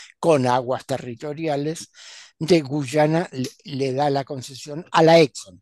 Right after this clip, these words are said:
que tampoco es casual. La Exxon, de, eh, f-, familia Rockefeller, y, eh, sí, vinculados a los intereses tradicionales, eh, petroleros norteamericanos del oeste,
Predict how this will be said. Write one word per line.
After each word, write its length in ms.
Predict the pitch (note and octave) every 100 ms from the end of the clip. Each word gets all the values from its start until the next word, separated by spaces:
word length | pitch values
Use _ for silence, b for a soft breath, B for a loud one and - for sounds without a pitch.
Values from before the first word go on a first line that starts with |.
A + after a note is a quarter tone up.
| -
que 140 | B2
tampoco 420 | A2 A#2+ B2+ F3 F#3+
es 60 |
casual. 480 | - E3+ - D3+ G2+ _ b b b b _ -
La 200 | A#2+ D3
Exxon, 420 | - - G3 - b b _ -
de, 320 | C#3+ - D3+ C#3
eh, 220 | C#3+ A#2 A#2
f-, 200 | - - -
familia 580 | - A#2 C3+ D3 D3+ C#3
Rockefeller, 760 | C3 D3+ C3+ F#3 F#3 G3 G#3+ - b b b b _
y, 160 | F#3 -
eh, 100 | A#2+
sí, 180 | - A#2
vinculados 720 | A2+ A2+ C3+ B2 A#2+ E3+ D3+
a 40 |
los 200 | C3 B2+
intereses 460 | C3+ A2+ B2+ C3+ D3
tradicionales, 840 | C#3+ C#3 B2+ - B2+ C3 C3+ D#3
eh, 220 | C#3+ B2+ B2
petroleros 800 | B2 A2 B2 B2 B2+ C#3+ C#3 B2
norteamericanos 880 | C3 A#2+ B2+ B2 A#2 C3 C3+ C3+
del 140 | A#2 A2
oeste, 640 | C3+ D3 - - E3+ B3+